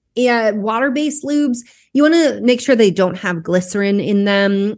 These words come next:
You wanna look out for endocrine disruptors in everything, including sex toys. So, like, things like parabens. So your lube is no exception. Um, but looking at your lube, if you're someone who is prone to yeast infections, you wanna avoid things that have glycerin in them,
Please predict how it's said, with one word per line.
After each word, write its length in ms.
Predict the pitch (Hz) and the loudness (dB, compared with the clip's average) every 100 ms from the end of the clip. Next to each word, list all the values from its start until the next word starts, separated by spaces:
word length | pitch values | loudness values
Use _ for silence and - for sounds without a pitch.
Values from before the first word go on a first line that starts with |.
| _ | _
You 160 | 180 226 | -4 0
wanna 160 | 233 233 | 2 2
look 120 | 226 | 2
out 220 | 190 175 | 0 0
for 120 | 190 | -4
endocrine 460 | 139 156 175 - 170 | -4 -4 -4 -2 -2
disruptors 640 | 165 - 156 - 165 156 | -2 -2 -2 0 -2 0
in 240 | 165 156 - | 0 0 0
everything, 680 | 147 175 175 - 190 190 - | -2 0 -2 0 0 0 0
including 440 | 170 170 160 160 | -2 0 -2 -2
sex 320 | 160 156 - | -2 -6 -6
toys. 340 | - 175 160 156 | -4 -2 -2 -2
So, 80 | 151 | -6
like, 200 | 160 - | -8 -6
things 260 | 160 165 | -6 -4
like 160 | 160 - | -6 -8
parabens. 600 | 160 147 165 196 240 247 - _ _ - | -6 -4 -2 0 0 -2 -6 _ _ -2
So 240 | 185 175 - | 0 0 -2
your 160 | 185 | 0
lube 280 | 175 175 175 | 4 4 4
is 140 | 175 170 | 0 -2
no 140 | 165 | -4
exception. 760 | 156 - 151 151 180 175 165 - _ _ _ _ - | -4 -4 -4 -4 -4 -2 -4 -10 _ _ _ _ -4
Um, 220 | 196 175 | -2 0
but 180 | 165 220 | -2 -2
looking 440 | 226 269 269 277 214 | 0 0 0 -2 0
at 240 | 220 190 | -2 0
your 100 | 196 | 0
lube, 220 | 185 196 | 2 0
if 120 | 185 | 0
you're 100 | 196 185 | -2 -4
someone 360 | 214 208 202 | -2 0 0
who 360 | 196 196 180 175 | 0 0 2 2
is 320 | - 170 160 | 0 -2 -4
prone 520 | - - 180 170 180 | -8 -2 2 2 0
to 140 | 180 165 | -2 -6
yeast 380 | 156 170 175 185 | -2 -2 -2 -4
infections, 600 | 180 170 170 - 170 165 | 0 -2 -2 -2 -2 -2
you 60 | |
wanna 240 | 160 160 156 | -2 -4 -4
avoid 320 | 160 160 160 | -4 -4 -2
things 260 | 160 156 | -4 -4
that 120 | - - | -8 -8
have 220 | 160 165 | -8 -6
glycerin 500 | - 151 - 160 165 | -8 -8 -4 -2 0
in 140 | 165 | 0
them, 320 | 165 165 165 | 0 0 -2